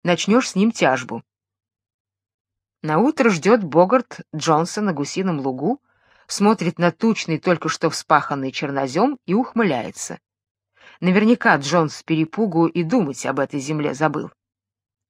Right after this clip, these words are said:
А Джонс увидел Богарта и степенно ему говорит: "Гусиный луг мой!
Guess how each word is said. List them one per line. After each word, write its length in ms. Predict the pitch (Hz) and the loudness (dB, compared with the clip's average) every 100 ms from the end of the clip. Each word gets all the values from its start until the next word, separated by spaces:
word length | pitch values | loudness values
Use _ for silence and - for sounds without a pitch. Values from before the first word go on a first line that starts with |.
| _ | _
А 140 | 160 | 0
Джонс 400 | 143 175 165 - | 4 2 2 -2
увидел 360 | 147 185 220 254 | -2 0 0 2
Богарта 560 | 269 269 277 - 294 _ _ _ _ _ _ | 4 4 0 0 -4 _ _ _ _ _ _
и 100 | - | -10
степенно 480 | 156 - - 175 214 | -10 -8 0 2 2
ему 200 | 185 156 | 2 0
говорит: 580 | 160 147 135 131 _ - _ _ _ _ _ _ _ - | -2 0 0 -2 _ -20 _ _ _ _ _ _ _ -10
"Гусиный 640 | 131 151 - 254 262 262 | -6 -6 0 2 6 6
луг 380 | 233 233 285 - | 6 6 4 2
мой! 680 | 262 277 240 139 123 - _ | 2 6 6 6 -2 -20 _